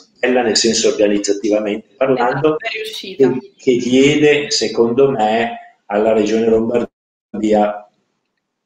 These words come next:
Speaker 1: una tranquillità certamente superiore, purtroppo, a quello che invece è successo.
Speaker 2: Esatto, di tranquillità adesso invece non possiamo parlare perché siamo ormai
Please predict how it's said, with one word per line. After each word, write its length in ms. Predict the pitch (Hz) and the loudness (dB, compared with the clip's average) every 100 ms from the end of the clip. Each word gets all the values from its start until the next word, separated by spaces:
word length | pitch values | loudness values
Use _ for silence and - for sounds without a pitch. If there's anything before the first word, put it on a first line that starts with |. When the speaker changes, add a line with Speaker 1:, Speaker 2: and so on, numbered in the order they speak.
| _ | _
Speaker 1:
una 220 | 120 117 | -8 -6
tranquillità 920 | - 113 104 110 104 - 92 92 - - | -4 -4 -2 -2 -2 -2 -2 -4 -8 -8
certamente 500 | 104 107 107 110 104 | -4 -2 -2 -4 -6
superiore, 680 | 107 107 104 101 101 101 - | -6 -2 0 2 0 -2 -10
purtroppo, 600 | - - 87 - 104 - - - _ | -18 -6 -4 -4 -12 -14 -18 -20 _
a 60 | - | -4
quello 260 | 107 110 | 0 0
che 120 | 104 | 0
invece 400 | 101 92 90 90 | 0 -2 -4 -4
è 40 | 85 | -4
successo. 680 | - 78 - 73 - - - _ _ _ _ _ | -8 -12 -12 -12 -12 -16 -18 _ _ _ _ _
Speaker 2:
Esatto, 440 | - 196 185 185 | -14 -8 -8 -8
di 120 | 202 269 | -10 -4
tranquillità 600 | 226 240 247 233 233 233 | -2 -2 -6 -8 -4 -2
adesso 340 | 214 214 - | 0 -2 -8
invece 300 | 208 214 208 | -6 -6 -6
non 180 | 214 233 | -8 -10
possiamo 440 | 208 - 196 208 | -12 -12 -14 -10
parlare 600 | 220 240 277 294 262 202 | -6 -4 -2 0 0 -2
perché 240 | 196 - 196 | -8 -12 -14
siamo 280 | - 202 214 | -10 -10 -10
ormai 440 | 202 214 208 190 | -10 -6 -4 -6